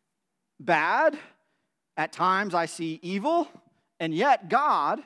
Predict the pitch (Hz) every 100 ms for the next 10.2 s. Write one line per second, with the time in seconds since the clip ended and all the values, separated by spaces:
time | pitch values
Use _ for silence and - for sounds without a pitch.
0 | - 185 277 277 185 165 160 - 180 170
1 | 165 170 160 143 147 160 147 160 185 180
2 | - 147 143 180 - _ _ _ _ _
3 | _ _ _ _ _ _ - 262 185 120
4 | 101 _ _ _ _ - 202 254 233 139
5 | 123 104 _ _ _ _ _ _ _ -
6 | 165 196 214 208 208 165 110 104 - _
7 | _ - 156 170 175 180 175 - 170 165
8 | 165 156 165 175 147 147 147 135 131 139
9 | 131 - - 262 151 120 - 160 190 262
10 | 277